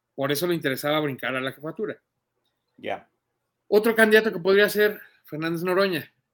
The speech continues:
Speaker 1: que era parte de la idea de compito por la grande, no la gano, voy para acá. Tiene buen ascendente en Iztapalapa también, insisto,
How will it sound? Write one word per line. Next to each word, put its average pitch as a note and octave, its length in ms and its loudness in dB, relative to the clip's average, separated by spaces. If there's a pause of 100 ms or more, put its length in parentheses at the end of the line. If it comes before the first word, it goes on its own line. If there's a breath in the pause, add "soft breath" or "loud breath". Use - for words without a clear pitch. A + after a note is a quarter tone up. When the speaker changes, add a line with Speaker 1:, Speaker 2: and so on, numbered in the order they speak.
Speaker 1:
que D3+ 100 -4
era E3+ 160 4
parte F3+ 240 2
de F3+ 40 4
la F3+ 80 6
idea F3+ 180 6
de F3 200 2
compito E3 400 -6
por F#3+ 120 0
la G3+ 100 4
grande, G#3 280 4
no E3+ 140 0
la F3 140 2
gano, F#3 260 0
voy D#3+ 140 -2
para E3 180 -4
acá. G3+ 360 -4 (380)
Tiene C4+ 220 0
buen C4 180 2
ascendente A3+ 400 -2
en G3 60 -6
Iztapalapa D#3+ 580 -6
también, D3+ 460 -6 (100)
insisto, F3 640 -4